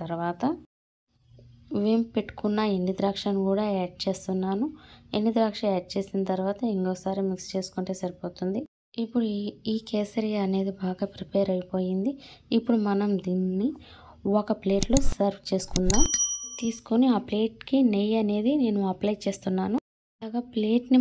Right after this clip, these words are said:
మనం రెడీ చేసి పెట్టిన తర్వాత కేసరిని ప్రిపేర్ చేసుకున్నాం కదా, ఆ కేసరిని ఈ ప్లేట్లో మనం సర్వ్ చేస్తున్నాము. ఇలాగా నెమ్మదిగా సర్వ్ చేసుకుంటే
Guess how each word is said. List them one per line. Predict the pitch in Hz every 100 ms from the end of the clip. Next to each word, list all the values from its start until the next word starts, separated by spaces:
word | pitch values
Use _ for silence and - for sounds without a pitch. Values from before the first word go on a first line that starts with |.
| 240
మనం | 214 202
రెడీ | 196 214 220
చేసి | 226 220 -
పెట్టిన | - - 190 180
తర్వాత | 175 175 180 180 233 277 - - - -
కేసరిని | 226 233 269 247 233 226
ప్రిపేర్ | 196 208 202 -
చేసుకున్నాం | 196 - 196 190 190 196
కదా, | 202 208 - 214
ఆ | 214
కేసరిని | 208 202 196 190 208 320 - 220
ఈ | 214
ప్లేట్లో | 202 190 208 220
మనం | 190 202 -
సర్వ్ | 180 175 -
చేస్తున్నాము. | 180 - 180 180 190 269 - - - - - 220
ఇలాగా | 220 214 240 247
నెమ్మదిగా | 202 202 202 208 220 220
సర్వ్ | 190 196 196
చేసుకుంటే | 196 190 190 190